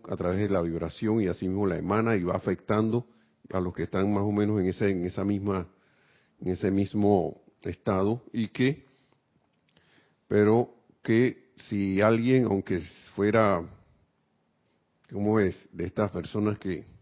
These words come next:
que no hablan muy benditamente, que digamos,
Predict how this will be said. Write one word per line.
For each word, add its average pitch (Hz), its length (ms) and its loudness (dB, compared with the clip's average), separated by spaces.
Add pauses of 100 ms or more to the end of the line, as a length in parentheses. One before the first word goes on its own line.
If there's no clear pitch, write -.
(1000)
que 87 720 0 (1500)
no 104 520 0
hablan 110 320 2
muy 104 640 2
benditamente, 104 840 0
que 80 140 -10
digamos, 87 580 -2